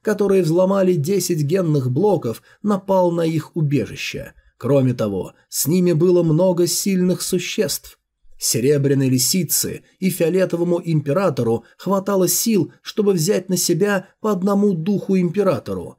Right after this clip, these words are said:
Однако Император Демонический Кубок и суперсущество Берсерк Золотой Генерал еще не присоединились к сражению. Похоже, они командовали тем, что происходило, и пока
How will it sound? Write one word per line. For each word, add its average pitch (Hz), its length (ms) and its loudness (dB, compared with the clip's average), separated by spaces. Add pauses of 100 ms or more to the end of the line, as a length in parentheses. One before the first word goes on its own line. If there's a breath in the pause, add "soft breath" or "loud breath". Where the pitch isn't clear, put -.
(240)
Однако 170 540 2
Император 175 560 0
Демонический 180 720 0
Кубок 165 480 0 (160 soft breath)
и 175 100 -2
суперсущество 185 1000 -2
Берсерк 160 640 -2 (160 soft breath)
Золотой 185 480 2
Генерал 151 580 2 (320 loud breath)
еще 190 540 0
не 202 260 2
присоединились 190 840 2
к - 60 -10
сражению. 135 840 -2 (240)
Похоже, 165 520 0
они 175 180 2
командовали 156 640 2
тем, 185 380 0
что - 280 0
происходило, 165 880 -2 (160)
и 185 80 0
пока 190 580 -2